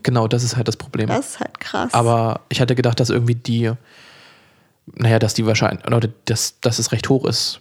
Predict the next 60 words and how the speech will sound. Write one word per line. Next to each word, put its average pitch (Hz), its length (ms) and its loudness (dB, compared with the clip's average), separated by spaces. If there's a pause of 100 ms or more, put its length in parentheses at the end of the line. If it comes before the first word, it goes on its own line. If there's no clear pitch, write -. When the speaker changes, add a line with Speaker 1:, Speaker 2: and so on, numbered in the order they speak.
(120)
Speaker 1:
die 120 40 -2
Speaker 2:
Ah, 113 60 2
Speaker 1:
Wahrscheinlichkeit, 110 340 0
Speaker 2:
ja. 117 60 2
Speaker 1:
dass 113 120 -2
man 113 80 0
Speaker 2:
Mhm. 110 60 -2
Speaker 1:
stirbt. 113 360 -2
Aber 117 220 2
es - 100 -2
ist, 120 220 -4 (100)
es - 180 -8
geht - 180 -4
eigentlich. - 320 -8
Also 113 100 2
es - 200 -6
geht, - 260 -8
es - 120 -6
ist 120 60 0
jetzt, - 200 -10 (340)
<laughs> - 340 -12
ja. 196 160 0 (180)
Ich, 294 100 2
Speaker 2:
<laughs> - 1000 -4
Speaker 1:
ich - 80 -12
glaube, 127 160 2
wir 123 100 0
wissen, 120 400 0
wo, - 140 -4 (120)
also 117 220 4
auf 113 140 0
was 127 100 0
ich 120 120 -2
hinaus 113 240 -2
will. 226 100 -2
Speaker 2:
Ja. - 160 -2 (960)
Speaker 1:
So, 120 320 4 (320)
und 131 480 2 (800)
er 131 180 4
sagt, 127 320 2
also 120 160 4
Hühnchen 147 280 2
sagt, 120 280 2
„Mach 117 160 0
das 120 100 2
bloß 160 280 0
nicht“ 135 120 0
und 120 100 0
so 120 100 0
weiter. 117 260 2
Und - 180 -6 (200)
hier 127 160 2
das - 180 -2
erste 120 300 -4
Zitat, 120 360 -4
was 120 140 -2
ich, - 260 -8
ähm, 117 240 0
bringen 120 220 -2
wollte, 120 320 0